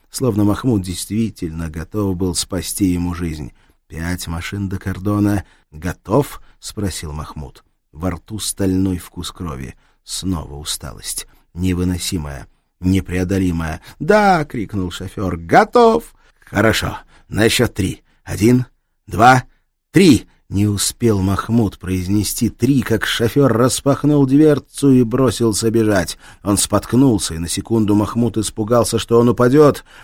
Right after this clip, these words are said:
но таксисту удалось сохранить равновесие, и он бросился бежать со скоростью человека,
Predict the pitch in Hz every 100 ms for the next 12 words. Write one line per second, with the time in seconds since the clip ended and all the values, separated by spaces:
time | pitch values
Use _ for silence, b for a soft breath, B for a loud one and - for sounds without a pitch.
0 | - 95 123 143 135 - 147 131 117 127
1 | 139 143 131 - 135 117 143 143 135 110
2 | 120 127 143 147 131 139 143 120 135 151
3 | 139 135 123 117 123 127 131 139 - 117
4 | 117 - 135 123 101 117 107 123 123 127
5 | 131 113 117 101